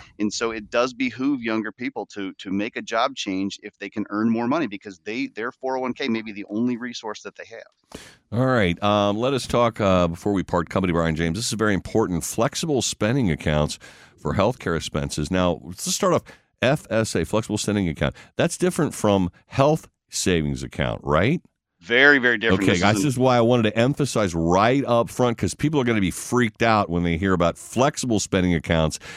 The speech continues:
Speaker 2: if they're thinking about their health savings account. So go
Speaker 1: Yeah.
Speaker 2: ahead, Brian. <laughs> What's the
Speaker 1: Two
Speaker 2: problem here?
Speaker 1: extremely different
Speaker 2: Yes,
Speaker 1: things here.
Speaker 2: indeed.
Speaker 1: Flexible spending accounts have been around for, for a long time. I don't know, more, almost two decades, I believe. And health savings accounts, not quite so much. But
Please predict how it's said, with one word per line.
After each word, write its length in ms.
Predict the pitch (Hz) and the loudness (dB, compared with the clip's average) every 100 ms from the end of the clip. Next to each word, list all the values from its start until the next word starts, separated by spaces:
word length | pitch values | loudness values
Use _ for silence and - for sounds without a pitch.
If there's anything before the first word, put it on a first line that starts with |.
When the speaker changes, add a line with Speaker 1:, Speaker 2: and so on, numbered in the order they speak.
| - | -4
Speaker 2:
if 200 | 98 98 | -2 0
they're 160 | 104 92 | 0 0
thinking 360 | 131 127 113 | 0 0 0
about 340 | 101 92 90 90 | 2 2 2 2
their 200 | 85 80 - _ | 2 0 -6 _
health 360 | - 117 104 - _ _ | 2 4 4 0 _ _
savings 600 | - - 120 113 101 82 | -6 0 2 4 2 0
account. 580 | 80 - 92 73 55 - | -2 0 2 2 0 -4
So 120 | - | -2
go 140 | 85 120 | 2 4
Speaker 1:
Yeah. 60 | |
Speaker 2:
ahead, 220 | 117 113 82 | 4 4 4
Brian. 320 | 80 82 90 | 4 4 2
<laughs> 60 | |
What's 220 | 143 135 - | 0 0 0
the 100 | 120 | 2
Speaker 1:
Two 140 | - 165 | 6 8
Speaker 2:
problem 280 | 160 101 82 | 8 4 0
here? 100 | - | -2
Speaker 1:
extremely 600 | 82 127 147 170 165 156 | -2 4 8 10 10 8
different 300 | 139 143 123 | 8 6 6
Speaker 2:
Yes, 180 | - 139 | 4 4
Speaker 1:
things 140 | 127 123 | 4 2
here. 120 | 135 | 2
Speaker 2:
indeed. 480 | 123 - 110 82 76 | 2 2 0 0 -2
Speaker 1:
Flexible 600 | 123 143 180 - 185 175 | 2 4 4 2 -2 -2
spending 400 | - 160 156 139 | 2 4 6 4
accounts 280 | 143 131 | 2 -2
have 80 | 117 | -2
been 100 | 120 | -2
around 320 | 117 120 120 | 2 2 0
for, 180 | - 110 | -2 -8
for 160 | 95 113 | -6 -6
a 80 | 98 | -4
long 380 | 101 113 120 | -2 0 0
time. 320 | - 117 104 101 | -2 -4 -2 -2
I 80 | |
don't 100 | 113 | -2
know, 80 | 107 | 0
more, 160 | 117 110 | 0 0
almost 320 | 135 120 - | 0 0 -4
two 140 | 131 | -10
decades, 420 | 110 104 95 90 92 | -6 -6 -6 -14 -14
I 60 | |
believe. 320 | 87 90 87 | -16 -16 -14
And 120 | 92 98 | -12 -2
health 220 | 131 151 | 0 0
savings 300 | 156 131 123 | 0 0 0
accounts, 340 | - 113 104 | -2 -4 -4
not 180 | 110 104 | -4 -6
quite 240 | - 101 | -8 -10
so 120 | - 101 | -6 -6
much. 260 | 101 - | -6 -6
But 140 | 98 | -14